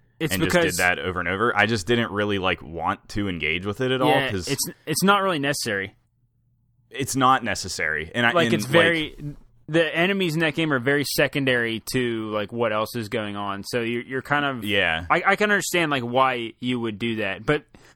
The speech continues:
Speaker 1: I'm just commenting on the openness of, like, all those things that you can equip kinda
Speaker 2: Mm-hmm.
Speaker 1: made for a nice little toolbox, like, playground toolbox kinda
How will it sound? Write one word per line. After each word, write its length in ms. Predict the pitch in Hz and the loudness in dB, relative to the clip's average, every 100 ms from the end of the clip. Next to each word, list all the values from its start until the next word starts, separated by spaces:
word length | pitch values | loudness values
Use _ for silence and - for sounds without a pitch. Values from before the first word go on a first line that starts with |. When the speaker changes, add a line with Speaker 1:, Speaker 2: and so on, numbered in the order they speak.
| - | -2
Speaker 1:
I'm 160 | 175 185 | 0 2
just 300 | 208 - - - | 2 0 -10 -6
commenting 520 | - 180 175 160 170 | 2 2 2 -2 0
on 200 | 160 147 | 2 0
the 100 | 139 | 0
openness 560 | 131 151 156 139 131 120 - | 0 0 0 -2 -2 -2 -4
of, 280 | 139 131 117 | -2 -2 2
like, 220 | 131 117 | 0 2
all 180 | 131 139 | 2 2
those 260 | 143 135 127 - - | 2 0 -2 -6 -4
things 200 | 151 151 | 0 0
that 160 | 143 131 | 0 0
you 120 | 143 | 0
can 180 | 131 135 | 0 -2
equip 420 | 117 - 139 151 - _ _ _ | -2 0 0 -2 -12 _ _ _
kinda 260 | - 147 147 | -2 0 2
Speaker 2:
Mm-hmm. 100 | 120 | 2
Speaker 1:
made 200 | 123 120 | 2 2
for 160 | - 131 | 0 0
a 40 | |
nice 280 | 123 120 120 | 0 -2 -2
little 180 | 123 110 | -2 -2
toolbox, 560 | - 131 117 117 104 - - - _ _ _ _ _ | -2 -2 0 0 -2 -8 -12 -16 _ _ _ _ _
like, 240 | 104 101 - | -6 -6 -4
playground 580 | 127 120 120 113 110 | -2 0 0 -2 -2
toolbox 480 | - 131 117 110 - | -4 -2 0 -2 -2
kinda 240 | - 117 | -4 -4